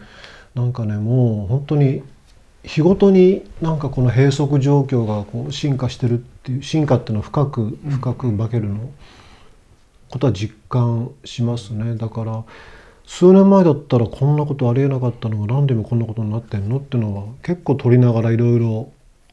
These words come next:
Speaker 1: 出てきましたね。だから、うん、そういう意味では。
Speaker 2: それは逆に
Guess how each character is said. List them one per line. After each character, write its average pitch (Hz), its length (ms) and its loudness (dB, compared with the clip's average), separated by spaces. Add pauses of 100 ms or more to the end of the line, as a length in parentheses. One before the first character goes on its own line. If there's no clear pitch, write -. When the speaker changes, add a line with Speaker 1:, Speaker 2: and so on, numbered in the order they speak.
Speaker 1:
出 127 140 2
て 135 120 2
き - 140 -10
ま 101 180 -6
し - 80 -18
た 87 120 -16
ね。 90 280 -14
だ 123 80 -12
か 113 140 -14
ら、 117 160 -14 (880)
う - 20 -2
ん、 120 180 -2
そ 147 140 -2
う 147 40 4
い - 0 -
う - 20 4
意 - 20 6
味 120 60 4
で 123 80 2
は。 107 160 -2
Speaker 2:
そ 117 80 -2
れ 143 60 -4
は - 40 -10
逆 - 60 -12
に - 60 -20